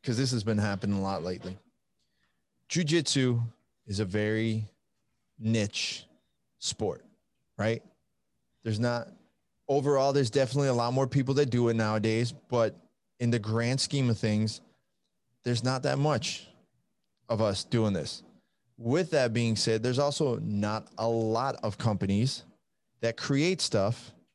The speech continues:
that's jiu-jitsu related or jiu-jitsu centralized. With that being said, there's a lot of tournaments, but there's not a lot of tournaments. There isn't.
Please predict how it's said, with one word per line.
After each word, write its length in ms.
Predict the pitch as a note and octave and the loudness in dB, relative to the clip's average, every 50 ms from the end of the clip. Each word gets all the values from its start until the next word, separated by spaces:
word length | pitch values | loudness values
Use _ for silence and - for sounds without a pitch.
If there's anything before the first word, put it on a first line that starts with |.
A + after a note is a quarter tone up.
| _ _ _ _ _ _ _ _ _ _ _ _ - | _ _ _ _ _ _ _ _ _ _ _ _ -14
that's 360 | - F#2+ A2 G#2 G#2 G#2 - | -6 -2 -2 0 0 -2 -2
jiu-jitsu 600 | - - C3+ C3 B2 E3 F#3+ E3 - - A#2+ G#2+ | -2 -2 -2 0 2 0 0 0 0 0 0 2
related 420 | G2+ G#2 G2+ G2+ G2 G2 F#2+ F#2+ G2+ | 2 2 2 2 2 2 0 0 0
or 140 | G#2 A2 | 0 0
jiu-jitsu 800 | G#2+ G2+ A2+ G#2+ G#2 A#2 A#2+ A#2 - - A#2+ A#2 A#2 A2+ A#2 - - - - _ _ _ _ _ _ | 0 -2 -2 -2 0 -2 -2 -2 -2 0 0 2 2 0 0 -2 -6 -10 -18 _ _ _ _ _ _
centralized. 760 | - - - E3+ E3 D3 - A2+ G2 E2+ C2 - - - - - - | -6 -2 0 0 0 0 0 0 -2 -2 -4 -6 -10 -16 -18 -20 -16
With 180 | - A2+ G2 G2 | -10 -4 -2 0
that 240 | A#2 C3+ E3 F3+ | 0 0 0 0
being 240 | D3+ C3 A#2+ A2+ G#2 | 0 0 -2 -2 -2
said, 320 | G2 - G2+ F#2+ F#2+ G2 - - _ _ _ _ _ _ _ _ _ _ _ - | -2 -2 -2 0 -2 -2 -6 -12 _ _ _ _ _ _ _ _ _ _ _ -4
there's 220 | A#2+ C3 C#3+ C3+ | -2 0 0 2
a 60 | D3 | 0
lot 280 | C3+ A#2 G2+ F#2 A2+ A#2+ | 0 0 0 0 0 0
of 80 | B2 A2+ | 0 0
tournaments, 480 | - B2 C#3 C#3+ B2 A2 G#2+ - - - E3 - | 0 0 2 2 2 0 0 -2 -6 -12 -12 -8
but 140 | - C3+ C3 | -4 -4 -2
there's 240 | C3+ D#3 D#3 C#3 A#2+ | 0 0 0 0 0
not 460 | A#2 A#2 A#2 A#2+ A#2+ A#2+ A#2+ A#2 A2+ | 2 2 2 4 4 4 2 2 2
a 20 | G#2+ | 2
lot 240 | G2+ G2+ G2 G2 G2 | 2 2 2 2 0
of 80 | F#2+ | 0
tournaments. 600 | - - G2 F#2+ F2+ F2 E2 D#2+ C#2 - - - - - | 0 0 0 0 0 -2 -4 -6 -8 -10 -12 -14 -12 -6
There 180 | - A2+ A#2 A2+ - | -2 -2 -2 0 0
isn't. 320 | A#2 A2 G#2+ F#2 F2+ - | 0 0 0 0 -2 -4